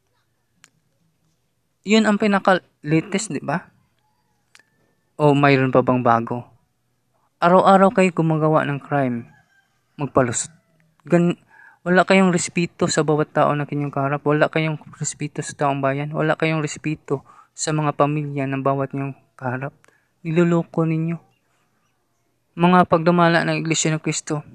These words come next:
alam nyo na matagal nang tapos ang panahon ng Biblia. Alam nyo na history na lamang ang Biblia. Ngunit anong ginagawa ninyo? Nangluloko kayo ng tao,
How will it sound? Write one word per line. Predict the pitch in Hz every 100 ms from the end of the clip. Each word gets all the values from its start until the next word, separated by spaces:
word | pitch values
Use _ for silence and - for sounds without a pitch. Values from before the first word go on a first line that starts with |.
| - _ _ _ _
alam | - 180 196
nyo | 196 202
na | 190
matagal | 175 - 170 170
nang | 170
tapos | 165 160 - 160 - - _ _
ang | 151
panahon | 151 160 160 147 156
ng | 151 139
Biblia. | 143 135 139 143 135 - _ _ _ _ _ _ _ _ _ _ _ _ _ _ _ _ 180
Alam | 190 190 190 190
nyo | 190
na | 180 160
history | - 180 - - 180 180 165 143
na | 151
lamang | 151 156 156 143
ang | 135 139
Biblia. | 135 131 135 139 123 _ _ _ _ _ _ _ _ -
Ngunit | 190 190 185
anong | 196 190
ginagawa | 185 190 190 190 160
ninyo? | 175 185 151 - _ _ _ _ _ _ _ _ -
Nangluloko | 160 170 160 165 165 170
kayo | 165 160
ng | 160 156
tao, | 175 170 131 123